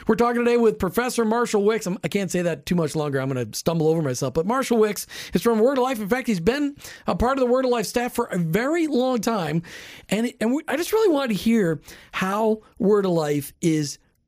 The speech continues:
purposefully equipping vibrantly effective Christ followers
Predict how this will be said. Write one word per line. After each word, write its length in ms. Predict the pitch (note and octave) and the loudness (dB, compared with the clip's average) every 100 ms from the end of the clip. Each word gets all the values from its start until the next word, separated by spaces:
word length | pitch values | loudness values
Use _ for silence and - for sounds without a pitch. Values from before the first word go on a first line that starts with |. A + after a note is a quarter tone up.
| - | -2
purposefully 840 | C4 C4 C4 G#3+ G#3+ G3+ G3+ F3 | 0 2 0 -2 0 -2 0 -2
equipping 580 | F3+ D3 G#3 F#3+ D#3 D#3+ | 0 2 2 2 0 0
vibrantly 680 | D3 E3+ F#3+ G3+ G#3+ G3+ F3+ | 0 0 0 0 0 0 0
effective 520 | D#3+ F#3 F3+ F3 C#3 | 0 -2 -2 -2 -2
Christ 300 | F3 E3 D#3+ | 0 -2 -2
followers 560 | D#3 C3 B2 B2 A#2 | -4 -2 -4 -4 -6